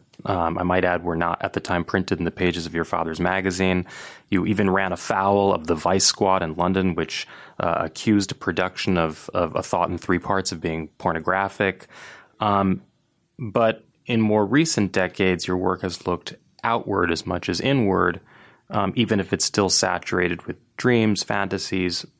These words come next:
the raging beast of the unconscious. Um, in fact, it often suggests that the selfish individualism of the West, this belief in some sovereign and, uh, beautiful self, is a product of, of, of ruling over unseen others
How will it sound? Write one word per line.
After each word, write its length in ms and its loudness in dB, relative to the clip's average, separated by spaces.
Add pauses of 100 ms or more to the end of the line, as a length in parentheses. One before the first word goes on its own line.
(140)
the 80 0
raging 440 2
beast 380 -2
of 140 -2
the 140 -2
unconscious. 800 -2 (480)
Um, 200 0
in 80 0
fact, 260 -2
it 80 -6
often 320 2
suggests 600 -2
that 260 -4
the 200 -6
selfish 540 0
individualism 1200 0
of 140 -4
the 80 -4
West, 380 -2
this 140 -6
belief 460 0
in 80 -4
some 380 -2
sovereign 640 2
and, 220 -6 (520)
uh, 260 -4
beautiful 520 0
self, 400 0
is 120 -2
a 60 -2
product 540 -2
of, 220 -2
of, 260 -2
of 220 -4
ruling 380 4
over 260 2
unseen 580 2
others 560 2